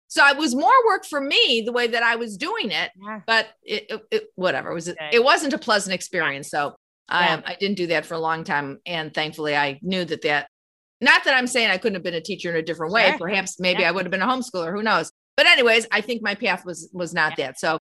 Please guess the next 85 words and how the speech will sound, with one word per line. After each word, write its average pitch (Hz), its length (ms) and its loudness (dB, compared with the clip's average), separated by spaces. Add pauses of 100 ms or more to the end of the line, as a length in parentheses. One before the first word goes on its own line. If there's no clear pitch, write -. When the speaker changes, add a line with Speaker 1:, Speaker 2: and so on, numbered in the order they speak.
(160)
Speaker 1:
but 226 100 -2
Speaker 2:
Yeah. 240 120 -2
Speaker 1:
you 277 40 2
have 247 140 -2
to 202 80 -4
listen 160 400 -4
is 147 160 -8
really 156 300 -6
Speaker 2:
See, - 160 -2
Speaker 1:
what 330 120 0
you're 311 80 -2
Speaker 2:
and, 294 100 2
Speaker 1:
saying. 285 120 2
Speaker 2:
and 285 100 2
it's 285 160 0
interesting 294 480 -2
that 220 140 -2
you 226 140 -2
even 202 180 -4
say 233 140 -4
that, 220 120 -6
'cause 196 160 -2
you 240 80 -2
are 214 120 0
aware 165 260 -2
of 247 100 -6
that. 143 220 -4 (160)
Like, 208 100 -4
Speaker 1:
Yeah. 202 80 2
Speaker 2:
no, 240 180 2
there's 180 240 -4
more. 175 460 -2
There's 220 180 0
more 202 160 0
Speaker 1:
Yeah. 269 100 2
Speaker 2:
than 208 100 0
just - 320 -14
one 190 140 -2
Speaker 1:
Yeah. 165 80 0
Speaker 2:
way. - 400 -14 (180)
Speaker 1:
Oh - 180 4
yeah. 403 80 4
I, 285 220 4
it 285 80 2
would 269 140 0
drive 302 160 4
me 240 80 -2
Speaker 2:
Right? 285 100 -6
Speaker 1:
cr-, - 160 -12
and 262 120 2
I, 277 140 4
and 277 220 2
I, 302 200 2 (360)
Speaker 2:
Yeah. 180 120 -2
Speaker 1:
twenty-one 320 380 0
years 339 180 -4
old, 214 300 2
what 220 160 0
I, 208 160 2
what 220 160 -6
did 269 100 -6
I 170 160 -4
know? 170 200 -10
Nothing, 175 420 -4
but 214 100 2
I 233 120 6
knew 302 160 0
that 285 160 -2
this 311 200 -4
was 269 160 -4
wrong. 320 480 4
I 185 80 0
just, 247 340 -2
I 233 120 2
just 240 200 -4
said, 247 180 2
Speaker 2:
Exactly. 311 440 -6
Speaker 1:
"This 208 120 -2
is 151 120 -8
not, 277 280 4
Speaker 2:
Yes. 285 180 -2
Speaker 1:
this 311 100 -10
is 302 60 -14
not 285 200 0
right." 403 300 0